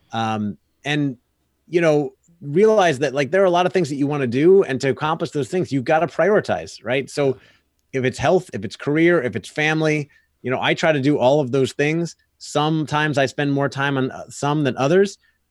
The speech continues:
I also really don't watch any T V. I don't watch Netflix. I don't watch sports because I don't have time for that, because I do these other things. And I don't begrudge or judge anybody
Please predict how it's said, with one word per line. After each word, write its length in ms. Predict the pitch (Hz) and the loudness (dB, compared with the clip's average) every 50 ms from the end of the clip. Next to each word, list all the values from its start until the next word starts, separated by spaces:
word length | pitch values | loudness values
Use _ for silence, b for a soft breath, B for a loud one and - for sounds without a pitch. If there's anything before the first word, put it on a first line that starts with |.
| _ | _
I 100 | 131 147 | -4 0
also 360 | 156 175 175 - 190 135 107 - _ _ _ | 0 0 2 2 0 -2 -2 -8 _ _ _
really 280 | - 143 156 175 202 202 | -4 -2 2 2 4 4
don't 200 | 170 185 180 165 | 4 2 2 2
watch 220 | 165 175 175 - | 2 0 2 2
any 140 | 190 185 175 | 2 2 2
T 180 | - 185 190 190 | 2 2 0 2
V. 180 | 196 226 202 | 2 2 2
I 40 | 156 | 2
don't 140 | 151 156 143 | 2 0 0
watch 180 | 156 185 175 - | -2 -4 -2 -2
Netflix. 520 | 165 170 175 165 - - 165 151 127 - 139 | -2 -2 -2 -2 -4 -2 -2 -2 -2 0 -2
I 60 | 139 | -2
don't 120 | 156 151 156 | -2 -2 -2
watch 220 | 160 160 - - | -2 -2 -4 -4
sports 400 | - - - 185 170 - - - | -14 0 2 2 2 2 0 -4
because 180 | - 123 147 135 | -6 -6 -4 -4
I 60 | 156 | -2
don't 80 | 180 | -4
have 120 | 180 151 - | -4 -4 -6
time 280 | - - 160 180 180 | -8 -6 -4 -4 -4
for 80 | - 156 | -4 0
that, 180 | 143 135 117 117 | 0 0 0 0
because 220 | 131 120 143 131 | -2 -2 0 0
I 80 | 139 135 | 0 0
do 240 | 120 117 143 156 | 2 2 2 2
these 180 | 143 147 139 120 | 4 2 2 0
other 220 | - 131 135 123 | 0 0 0 0
things. 420 | 101 - 165 180 147 110 104 95 b b b b b b | 0 -2 -2 -2 0 -2 -4 -6 b b b b b b
And 100 | - 135 | -4 -2
I 40 | 160 | 0
don't 180 | 208 220 196 135 | 2 2 0 0
begrudge 580 | 156 147 123 135 147 165 175 185 185 160 143 - - | -2 -2 -2 2 4 4 4 4 2 0 -2 -4 -2
or 120 | 131 123 | 0 -2
judge 520 | 117 104 - - 139 160 170 180 160 139 | 0 -2 -4 -2 2 2 2 2 2 -2
anybody 680 | 147 160 165 165 165 165 165 151 160 160 160 156 156 | -4 -4 -4 -4 -4 -6 -4 0 0 2 2 0 -2